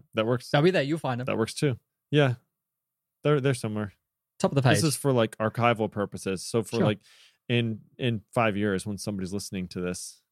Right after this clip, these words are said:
Speaker 1: they won't be. But in five years when somebody's listening to this, they're like, "Oh yeah, I remember Laravel seven dot four when that released. That was the hotness." And then they're gonna be like, "I wonder where I can find show notes."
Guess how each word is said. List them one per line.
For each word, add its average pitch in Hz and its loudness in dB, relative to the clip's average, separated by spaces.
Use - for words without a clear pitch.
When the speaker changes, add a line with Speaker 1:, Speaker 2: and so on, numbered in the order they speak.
Speaker 1:
they 90 -4
won't 82 -6
be. 87 -6
But 123 4
in 131 4
five 123 4
years 110 2
when 104 -6
somebody's 101 -6
listening 104 -6
to 95 -4
this, 95 -8
they're 104 -8
like, 98 -12
"Oh 135 0
yeah, 127 0
I 135 -2
remember 135 4
Laravel 104 2
seven 104 -2
dot 101 0
four 110 0
when 107 0
that 110 0
released. 113 0
That 131 0
was 104 -4
the 95 -6
hotness." 104 -2
And 107 -8
then 101 -2
they're 104 -4
gonna 101 -4
be 98 -2
like, 98 -2
"I - -8
wonder 170 4
where 196 2
I 160 -2
can 131 -2
find 127 -4
show 139 2
notes." 95 -2